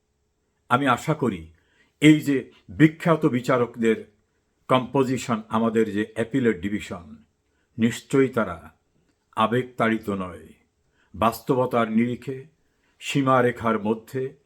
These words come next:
এবং অতীতের জাজমেন্টগুলির যে প্রিন্সিপাল, সেই প্রিন্সিপালগুলিকে অবশ্যই মনে রাখবেন। এটা আমার অত্যন্ত বিনীত প্রত্যাশা। আমার এই প্রত্যাশাটা অমূলক নয়।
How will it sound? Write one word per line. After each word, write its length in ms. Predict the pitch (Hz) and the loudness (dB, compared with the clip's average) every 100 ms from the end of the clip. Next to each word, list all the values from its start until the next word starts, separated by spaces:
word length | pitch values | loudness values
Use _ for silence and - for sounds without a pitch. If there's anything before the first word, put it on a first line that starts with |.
| _ - | _ 0
এবং 400 | 147 147 113 85 _ _ - | 2 2 -2 -8 _ _ 0
অতীতের 540 | 139 143 131 135 110 | 0 0 0 0 0
জাজমেন্টগুলির 960 | 113 113 107 113 139 131 117 110 92 - - _ _ _ _ _ _ _ _ _ _ | 0 -2 -2 -4 -4 -4 -2 0 0 -6 -20 _ _ _ _ _ _ _ _ _ _
যে 120 | 110 | -2
প্রিন্সিপাল, 760 | 120 - 190 175 - 123 95 85 - _ _ | 0 4 4 2 -4 -4 -4 -8 -20 _ _
সেই 240 | - 120 | 0 0
প্রিন্সিপালগুলিকে 1160 | 117 123 113 127 113 110 98 107 107 107 90 - _ _ - | 0 -4 -2 -6 -4 -4 -2 -2 -2 -6 -14 -16 _ _ -2
অবশ্যই 480 | 123 156 151 - 127 | 2 2 0 0 2
মনে 240 | 107 107 | 2 2
রাখবেন। 480 | 101 90 85 90 85 - _ - | 0 -4 -6 -8 -10 -20 _ -2
এটা 240 | 120 127 | 0 2
আমার 240 | 113 107 104 - | 0 2 -2 -2
অত্যন্ত 580 | 143 - - 147 123 113 | -6 -6 -2 -2 0 -2
বিনীত 460 | 90 107 113 110 101 82 - _ _ _ _ _ _ _ - | 2 2 2 -2 -6 -8 -18 _ _ _ _ _ _ _ -4
প্রত্যাশা। 720 | 127 - - 92 - 107 - _ _ _ - | -4 -2 -8 -8 -10 -18 -20 _ _ _ -4
আমার 240 | 117 123 | 0 2
এই 100 | 127 | 0
প্রত্যাশাটা 680 | 120 117 113 - 113 - 117 | -2 -8 -10 -12 -14 -12 -8
অমূলক 460 | 98 104 110 90 - | -4 -2 -2 -4 -10
নয়। 260 | 92 80 | -16 -16